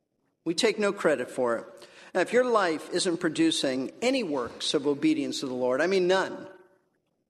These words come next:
none, then it's because you have never truly believed in Jesus Christ. So don't be deceived.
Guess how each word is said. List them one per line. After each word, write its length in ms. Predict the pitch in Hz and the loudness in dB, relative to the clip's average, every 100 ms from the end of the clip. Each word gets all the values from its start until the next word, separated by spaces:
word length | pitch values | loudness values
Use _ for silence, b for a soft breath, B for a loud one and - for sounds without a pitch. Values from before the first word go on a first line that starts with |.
| _ | _
none, 260 | 160 208 185 - - - _ _ _ _ _ _ | 0 2 0 -4 -16 -20 _ _ _ _ _ _
then 360 | - 131 147 | -12 -2 2
it's 120 | 165 - | 2 0
because 320 | 156 170 160 | 0 0 4
you 80 | 160 | 4
have 120 | 143 | 4
never 260 | 160 160 | 2 2
truly 360 | 156 - 180 156 | -2 0 0 0
believed 460 | 131 135 151 170 151 | -2 0 2 0 -2
in 120 | 120 | -6
Jesus 380 | 127 117 113 107 | -6 -8 -8 -10
Christ. 560 | - 107 - - - | -8 -8 -8 -8 -6
So 120 | - | -2
don't 260 | 151 160 196 | 0 0 0
be 120 | 220 | -4
deceived. 680 | 180 175 - 170 123 92 - | -4 -2 0 0 -2 -6 -14